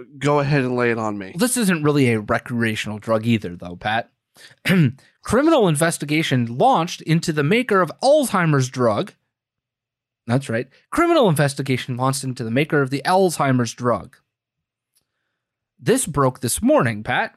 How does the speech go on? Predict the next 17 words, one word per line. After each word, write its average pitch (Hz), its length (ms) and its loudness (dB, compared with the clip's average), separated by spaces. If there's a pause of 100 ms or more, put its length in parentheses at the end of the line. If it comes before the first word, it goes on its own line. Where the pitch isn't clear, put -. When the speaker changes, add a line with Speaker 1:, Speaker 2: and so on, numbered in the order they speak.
(100)
Speaker 2:
The 127 140 -2
U 240 120 6
S 226 80 2
Department 180 460 0
of 135 40 2
Justice 175 380 -2
has 139 140 0
reportedly 180 520 0
launched 175 320 0
a 139 60 -2
criminal 269 380 0
investigation 151 680 -2
into 139 260 -2
a 135 60 4
manufacturer 147 680 0
of 135 100 0
an 135 100 2